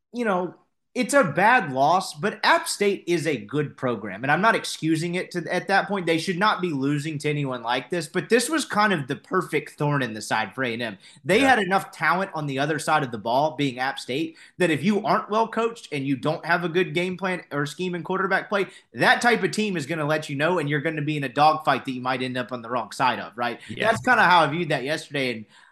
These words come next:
Speaker 1: where do you go from here? Do you, have you seen their schedule? I, this got pointed out to me yesterday. I, hand up, I didn't know this. Have you seen their schedule?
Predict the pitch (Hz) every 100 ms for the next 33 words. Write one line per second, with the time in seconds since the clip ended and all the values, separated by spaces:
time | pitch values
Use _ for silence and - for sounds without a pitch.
0 | - - 214 339 349 311 180 240 320 277
1 | 160 131 110 185 208 226 320 - 202 254
2 | 262 156 - 175 262 233 - 262 202 277
3 | - 240 160 214 190 175 170 143 170 156
4 | 123 120 151 175 202 190 - 160 214 143
5 | 139 175 135 - 156 247 214 240 220 151
6 | 156 175 254 -